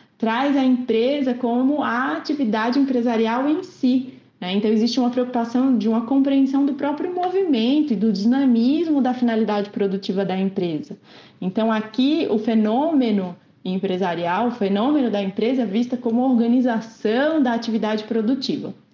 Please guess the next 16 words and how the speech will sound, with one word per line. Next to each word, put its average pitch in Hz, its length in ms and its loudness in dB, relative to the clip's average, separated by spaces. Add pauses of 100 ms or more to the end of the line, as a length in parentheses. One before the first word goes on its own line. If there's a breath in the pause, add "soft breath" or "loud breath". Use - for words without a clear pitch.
(360 loud breath)
E 202 100 0
aí, 233 280 2
o 226 80 0
outro, 240 800 0
é, 185 400 -4
também, 196 580 0
outro, 220 520 0 (360 loud breath)
é, 170 600 -6 (180)
perfil 247 480 2
trazido 202 400 -2
pela 196 240 -2
professora 202 540 -2
Amanda, 269 400 2 (120)
o 285 160 2
institucional, 247 1200 -2 (920)
enxerga 247 640 0